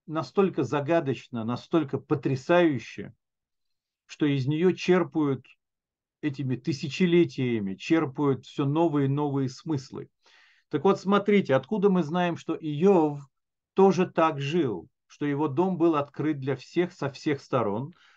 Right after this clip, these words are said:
А потому что он, когда анализирует, за что же, интересно, постигли его эти бедствия, он говорит, что на улице, на улице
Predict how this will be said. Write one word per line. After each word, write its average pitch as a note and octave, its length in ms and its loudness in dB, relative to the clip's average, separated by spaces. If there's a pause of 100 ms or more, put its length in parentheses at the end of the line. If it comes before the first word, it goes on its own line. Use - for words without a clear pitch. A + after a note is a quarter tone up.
(120)
А D3+ 100 0
потому G3+ 420 2
что - 320 -2
он, F#3+ 340 4
когда C#3+ 380 0
анализирует, D#3+ 880 -4 (440)
за C#3 220 -4
что A3+ 280 0
же, G#3+ 140 2
интересно, F#3+ 600 0
постигли D#3+ 640 -2
его D3 320 4
эти C#3 240 0
бедствия, A#2 800 -4 (460)
он G3 200 4
говорит, E3+ 520 4 (1600)
что E3+ 480 2
на D3 240 -2
улице, F3 800 -2 (1400)
на B2+ 220 -2
улице D#3+ 680 0